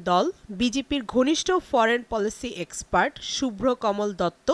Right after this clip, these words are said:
বাংলা ট্রিবিউনকে বলেন, যে আন্দোলনের জেরে শেখ হাসিনা সরকারের পতন ঘটেছে, তার পেছনে আমেরিকা যে কলকাঠি নেড়েছে তা তো দিনের আলোর মতো স্পষ্ট। যত দিন যাচ্ছে নানা ঘটনায় সেটা আরও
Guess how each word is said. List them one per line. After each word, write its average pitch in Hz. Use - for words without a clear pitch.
বাংলা 208
ট্রিবিউনকে 180
বলেন, 165
যে 277
আন্দোলনের 320
জেরে 202
শেখ -
হাসিনা 294
সরকারের 294
পতন 208
ঘটেছে, 202
তার 277
পেছনে 302
আমেরিকা 247
যে 269
কলকাঠি 233
নেড়েছে 240
তা 220
তো 277
দিনের 240
আলোর 226
মতো 302
স্পষ্ট। -
যত 190
দিন 214
যাচ্ছে 180
নানা 185
ঘটনায় 254
সেটা 214
আরও 196